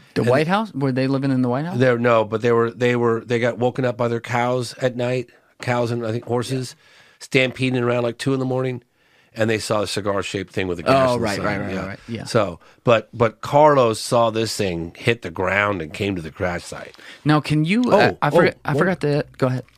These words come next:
Speaker 2: Sorry, one thing. I don't know why I didn't overrule what the, how I got talked out of this. Uh, we went in two thousand and thirteen and found the farm hand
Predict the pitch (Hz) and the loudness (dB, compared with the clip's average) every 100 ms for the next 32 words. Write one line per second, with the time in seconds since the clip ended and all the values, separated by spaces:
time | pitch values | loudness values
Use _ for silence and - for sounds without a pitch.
0 | - - - - - 123 92 104 139 135 | -20 -20 -18 -4 0 0 0 -2 -2 -2
1 | 95 - - - _ 214 254 180 147 160 | -6 -8 -20 -20 _ 0 2 2 2 2
2 | 170 160 147 135 135 120 127 127 101 127 | 2 2 0 0 0 2 2 0 -2 -4
3 | - - - - 170 160 135 120 123 123 | -6 -12 -12 -6 -2 0 0 -2 -4 -4
4 | - 113 113 82 80 76 - _ - - | -6 -4 -4 -4 -10 -12 -16 _ -20 -20
5 | - - - - - - - - _ _ | -20 -20 -20 -20 -20 -20 -20 -20 _ _
6 | _ _ _ _ _ - 139 131 131 123 | _ _ _ _ _ 2 4 6 2 0
7 | 135 196 226 185 180 139 - - 170 170 | 0 2 4 2 2 -2 -6 0 0 0
8 | - 156 147 139 147 131 113 - 135 127 | -2 0 2 2 0 -2 -2 -2 -2 -2
9 | - 127 113 104 120 113 107 - - 113 | -2 0 0 -2 0 0 -2 -4 -2 -2
10 | 117 107 123 110 85 87 - | -2 -4 -4 -4 -6 -10 -14